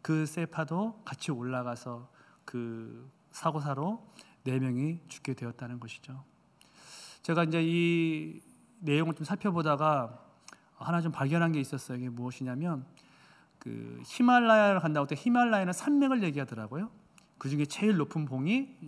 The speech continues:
바로 에베레스트가 되는 거고요. 근데 에베레스트 최초에 등장한 사람이 있더라고요. 그 사람 이름이 뭐냐면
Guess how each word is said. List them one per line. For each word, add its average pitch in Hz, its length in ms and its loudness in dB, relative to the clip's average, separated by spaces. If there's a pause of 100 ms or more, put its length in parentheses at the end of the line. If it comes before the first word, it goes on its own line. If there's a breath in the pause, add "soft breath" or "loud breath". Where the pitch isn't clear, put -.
(260)
바로 113 200 -10
에베레스트가 120 600 -6
되는 104 260 -10
거고요. 123 340 -10 (800 loud breath)
근데 156 380 4
에베레스트 214 400 4
최초에 247 460 2
등장한 208 420 6
사람이 180 340 2
있더라고요. 113 460 -2
그 - 80 -8
사람 135 260 -2
이름이 123 180 -2
뭐냐면 110 540 -4